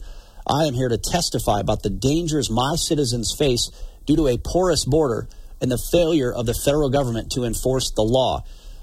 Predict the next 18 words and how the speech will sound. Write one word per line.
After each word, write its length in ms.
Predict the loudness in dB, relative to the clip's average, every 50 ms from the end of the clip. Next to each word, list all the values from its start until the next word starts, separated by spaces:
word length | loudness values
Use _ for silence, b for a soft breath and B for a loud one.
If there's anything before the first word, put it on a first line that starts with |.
| b b b
I 140 | -2 0 2
believe 300 | 2 2 2 2 2 2
it 40 | 0
is 120 | -2 0
time 240 | 0 0 0 0 -2
for 100 | -2 -4
accountability. 760 | -4 -2 -2 0 0 0 -2 0 2 4 4 4 4 2 2
The 100 | 2 0
people 400 | -2 0 0 0 0 2 2 0
of 140 | 2 2 0
Oklahoma 580 | -2 -2 0 0 0 2 2 2 2 0 -2 B B B B B B 0
do 160 | 2 4 4
not 220 | 4 4 2 0 0
deserve 400 | 0 0 2 2 2 2 2 2
to 80 | 2
live 260 | 2 4 4 4 2 2
under 220 | 0 0 0 -2
constant 680 | -2 -2 -2 0 0 0 -2 -2 -2 -2 -2 -2 -2